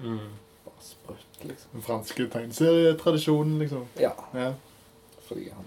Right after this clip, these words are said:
Speaker 2: han bygger jo mye på det i det visuelle og alt sammen, så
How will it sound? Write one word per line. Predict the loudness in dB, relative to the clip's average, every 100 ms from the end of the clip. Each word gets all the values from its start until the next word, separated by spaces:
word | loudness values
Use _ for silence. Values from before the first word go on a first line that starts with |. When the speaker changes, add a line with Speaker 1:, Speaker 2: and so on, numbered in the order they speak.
| -20 -20 -16
Speaker 2:
han | -8
bygger | -8 -6
jo | -6
mye | -6 -8
på | -8
det | -8 -6
i | -8
det | -10
visuelle | -12 -10 -10 -10 -12 -10
og | -10 -10 -16 _ _ _ _ _ -18 -14
alt | -12
sammen, | -10 -10 -10
så | -14